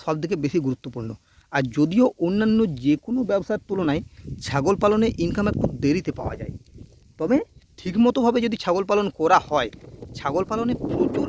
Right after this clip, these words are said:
ইনকাম করা সম্ভব। আমি একটা ছাগল থেকে কত ইনকাম হয়, পাঁচটার থেকে কত ইনকাম হয়, দশটার থেকে কত ইনকাম হয়, এই ধরনের অনেক ভিডিও দিয়েছি। আজ আমি তোমাদের জানাবো যে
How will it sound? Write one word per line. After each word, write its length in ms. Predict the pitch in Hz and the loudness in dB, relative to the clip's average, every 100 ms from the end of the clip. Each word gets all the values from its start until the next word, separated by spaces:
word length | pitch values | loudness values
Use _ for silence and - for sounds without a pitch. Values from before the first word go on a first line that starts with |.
| 202 | -6
ইনকাম 260 | 175 156 160 - | -6 -4 -4 -2
করা 140 | 147 - | -4 -2
সম্ভব। 380 | - - - 151 - - - 151 | -4 -4 0 0 -2 -14 -2 2
আমি 140 | 196 190 - - - 156 | 2 2 -6 -14 -4 0
একটা 200 | - - | 0 -2
ছাগল 300 | 175 175 165 165 | -2 0 0 0
থেকে 160 | 165 170 | 0 0
কত 120 | 147 160 | 0 0
ইনকাম 300 | 156 156 151 | 2 2 4
হয়, 220 | 151 151 151 _ _ - | 4 4 2 _ _ -2
পাঁচটার 340 | 143 - 180 - | -2 0 -6 -4
থেকে 140 | 165 165 | -2 -2
কত 120 | 151 160 156 | -2 0 2
ইনকাম 220 | 147 151 143 | 2 2 4
হয়, 180 | 151 156 139 | 4 2 2
দশটার 300 | 139 - 185 | 0 -2 -6
থেকে 140 | - 196 | -4 -2
কত 100 | 160 160 | -2 0
ইনকাম 200 | 156 147 139 | 0 0 0
হয়, 120 | 143 - - _ - | 0 -4 -16 _ -2
এই 120 | 175 | 2
ধরনের 300 | 214 240 254 - _ | 4 4 4 0 _
অনেক 240 | 151 202 208 143 | -4 -2 -2 -4
ভিডিও 200 | 127 123 | -6 -4
দিয়েছি। 280 | 113 110 - - _ _ _ _ - | -6 -8 -14 -20 _ _ _ _ 0
আজ 180 | 139 190 | 2 6
আমি 120 | 240 240 | 4 4
তোমাদের 300 | 185 190 175 | 2 2 2
জানাবো 300 | 143 147 120 139 - - - _ | 2 0 -2 -10 -14 -20 -20 _
যে 180 | - 185 | -4 -2